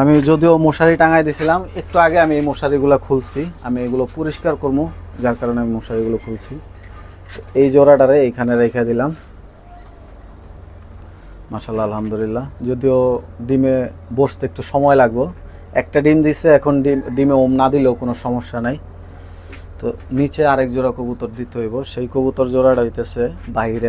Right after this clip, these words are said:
আছে, আমি দেখি ধরতে পারি কিনা। তো আমার যে এই যে গোল্লা কবুতরগুলা দেখতেছেন, এইটা হইতেছে আমার সর্বপ্রথম কবুতরের জোড়া, মানে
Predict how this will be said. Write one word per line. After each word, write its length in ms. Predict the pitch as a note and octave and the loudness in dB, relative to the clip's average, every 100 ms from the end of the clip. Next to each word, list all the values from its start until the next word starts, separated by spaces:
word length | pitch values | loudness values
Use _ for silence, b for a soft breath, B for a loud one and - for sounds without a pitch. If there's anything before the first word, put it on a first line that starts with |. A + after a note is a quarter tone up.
| G2+ | -4
আছে, 200 | - A2 - - - A2+ | -8 -12 -12 -16 -16 -12
আমি 140 | A2 G#2+ G2+ | -12 -10 -10
দেখি 200 | G#2+ A#2+ A2 | -10 -10 -12
ধরতে 220 | G#2+ - A2+ | -12 -10 -10
পারি 160 | G#2+ - | -10 -12
কিনা। 180 | G#2+ B2 - - - - - - - - - - - - - - - - - - - - - C#3+ B2 - - - - - - - - B B B B B - | -16 -16 -18 -20 -20 -20 -20 -20 -20 -20 -20 -20 -20 -20 -20 -20 -18 -18 -16 -18 -18 -16 -10 -8 -8 -12 -18 -18 -18 -18 -18 -18 -18 B B B B B -8
তো 40 | - C#3 | 0 4
আমার 160 | D#3 D3+ | 4 4
যে 80 | F3 E3 - D#3 | 2 0 -2 0
এই 60 | E3 | 2
যে 60 | E3 C#3+ | 4 4
গোল্লা 240 | E3 F3+ F3 | 6 4 4
কবুতরগুলা 500 | F3+ F3+ F#3+ F3 E3+ F3 | 2 4 4 6 6 4
দেখতেছেন, 460 | - E3+ - G3 G#3+ - - - D3+ | 2 -2 2 2 2 -6 -16 -2 2
এইটা 160 | D#3 F3 | 4 4
হইতেছে 300 | F3 F3+ E3+ F3 | 4 2 2 2
আমার 140 | E3+ F3 - | 2 0 0
সর্বপ্রথম 680 | E3+ E3 F3 - F3+ - G3 F#3+ - | 0 2 0 2 0 2 0 0 0
কবুতরের 480 | E3 E3 D#3 D#3 C#3+ | 0 4 6 6 6
জোড়া, 200 | C3+ C3+ C3+ - B2 | 6 6 4 0 -2
মানে 140 | B2 | 0